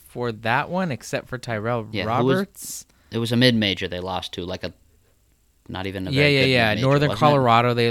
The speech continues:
Speaker 1: uh, they beat Northern Colorado. They lost to New, they, they lost to New Mexico State and South Dakota State.
Speaker 2: That's the one. It was South Dakota State and, uh, yeah, and New Mexico. Man.
Speaker 1: Uh, no. Uh, so F A Abogidi, uh, all, coming off the bench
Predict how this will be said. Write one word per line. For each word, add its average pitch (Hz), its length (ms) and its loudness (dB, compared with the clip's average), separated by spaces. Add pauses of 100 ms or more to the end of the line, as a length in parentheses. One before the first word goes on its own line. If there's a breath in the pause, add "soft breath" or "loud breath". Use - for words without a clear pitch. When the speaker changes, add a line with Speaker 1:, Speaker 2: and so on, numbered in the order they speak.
Speaker 1:
uh, 110 360 0
they 143 160 4
beat 143 260 4
Northern 117 280 0
Colorado. 104 440 0
They 123 100 0
lost 139 280 2
to 170 80 -4
New, 151 220 0 (100)
they, 139 180 0 (180)
they 139 140 0
lost 131 280 4
to 185 40 -2
New 165 100 2
Mexico 147 340 0
State 123 260 -4
and 107 100 -6
South 107 200 -4
Dakota 95 260 -10
State. - 260 -16 (640)
Speaker 2:
That's 139 320 8
the 120 120 0
one. 92 360 -4
It 104 60 -4
was 107 140 -4
South 117 260 0
Dakota 104 300 -8
State 90 440 -8 (260)
and, 92 240 -10 (140)
uh, - 60 -18 (120)
yeah, 82 240 -12 (420)
and 92 100 -12
New 92 80 -12
Mexico. - 420 -12
Man. 104 300 -12
Speaker 1:
Uh, 113 280 0
no. 190 400 6
Uh, 117 440 2
so 107 640 -4
F 139 180 0
A 220 120 2
Abogidi, 123 720 0
uh, 107 380 -6 (420)
all, 117 220 -4
coming 139 300 -6
off 139 160 -2
the 120 80 -4
bench 110 560 -4